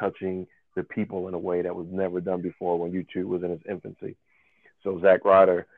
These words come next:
you know, definitely underrated performer. Uh, his boy, Dolph Ziggler, another honorable mention. Um, Dolph as well, he's still working through his identity crisis.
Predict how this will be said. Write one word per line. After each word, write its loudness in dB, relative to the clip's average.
you -4
know, -2
definitely 2
underrated 2
performer. -6
Uh, 0
his 4
boy, 8
Dolph 4
Ziggler, 2
another 2
honorable -2
mention. -6
Um, -2
Dolph 6
as -2
well, 6
he's -8
still 0
working -2
through -2
his -4
identity 0
crisis. -10